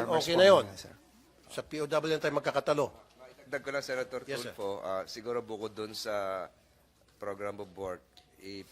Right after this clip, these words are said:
Speaker 3: ipadala rin sa committee ito yung feasibility study ng phase one.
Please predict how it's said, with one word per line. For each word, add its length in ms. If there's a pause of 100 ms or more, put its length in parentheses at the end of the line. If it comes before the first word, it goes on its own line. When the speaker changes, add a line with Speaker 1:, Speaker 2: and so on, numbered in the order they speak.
(120)
Speaker 3:
ipadala 400
rin 160
sa 160
committee 400
ito 240
yung 160
feasibility 560
study 400
ng 160
phase 240
one. 160